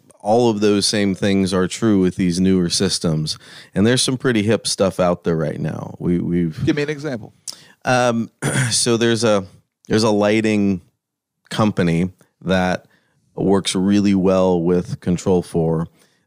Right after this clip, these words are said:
Speaker 1: that all of the outdoor lighting is low voltage. So your landscape professional can install said product.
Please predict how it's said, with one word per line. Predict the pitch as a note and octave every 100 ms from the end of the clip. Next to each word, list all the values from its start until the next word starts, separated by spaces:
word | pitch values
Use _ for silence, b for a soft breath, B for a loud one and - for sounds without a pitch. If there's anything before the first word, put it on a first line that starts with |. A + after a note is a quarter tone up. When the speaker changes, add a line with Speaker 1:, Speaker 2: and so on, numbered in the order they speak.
| -
Speaker 1:
that | F2+ F2+ F2 - - - _ _ _ - - _ _ -
all | G#2+ A2+
of | G#2
the | G2+
outdoor | G2 - G2+ G2
lighting | F#2+ F#2+ F#2+ F#2 F#2 F2+ _ _ -
is | G2 G2 G2 F#2+ - - _ _ -
low | F#2 G#2 G#2
voltage. | F#2 D#2 D#2 F2+ - - _ _ _
So | - - F2+ F2+ F2+ F2+ G2 - _ _
your | F#2 F2+ F2 E2+ E2+ D#2 _ _ _ _ _ _ _ _ _
landscape | - F#2 F#2+ - F2 E2
professional | - F2 F2+ E2+ - F2
can | D#2 - E2+ E2+ - _
install | G2+ G2 - - F2 F2 F2 D#2 _
said | - - E2 D#2
product. | - D#2 D#2 D#2 -